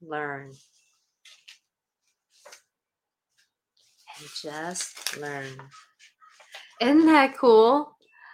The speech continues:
I just love these decks. I have not seen this deck before. And I just went to a spiritual store down here and they just said, "Come, come, come, come, come." So, Sue, do you want a card <laughs> now?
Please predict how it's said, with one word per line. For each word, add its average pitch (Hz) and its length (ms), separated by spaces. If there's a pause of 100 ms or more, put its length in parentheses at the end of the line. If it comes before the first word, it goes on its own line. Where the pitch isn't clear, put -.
(120)
I 269 140
just 339 260
love 285 340
these 302 260
decks. 311 280
I 233 120
have 247 140
not 262 240
seen 269 220
this 262 200
deck 247 240
before. 202 480 (260)
And 208 120
I 202 80
just 202 180
went 214 160
to 226 80
a 208 60
spiritual 196 760
store 208 380
down 214 260
here 226 200
and 185 240
they 190 120
just 185 200
said, 170 240 (520)
"Come, 339 240
come, 349 240
come, 349 220
come, 339 240
come." 330 300
So, 240 200
Sue, 247 280
do 214 100
you 190 120
want 196 180
a - 20
card 214 400 (120)
<laughs> - 120
now? 247 460